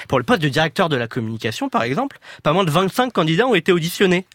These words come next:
Mais Emmanuel Macron rechigne à trancher. En vérité, le chef de l'État a énormément de mal à faire confiance,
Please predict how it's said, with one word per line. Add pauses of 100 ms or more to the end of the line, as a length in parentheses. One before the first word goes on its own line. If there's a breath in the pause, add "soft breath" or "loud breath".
(580 loud breath)
Mais
Emmanuel
Macron
rechigne
à
trancher. (380 loud breath)
En
vérité,
le
chef
de
l'État
a
énormément
de
mal
à
faire
confiance,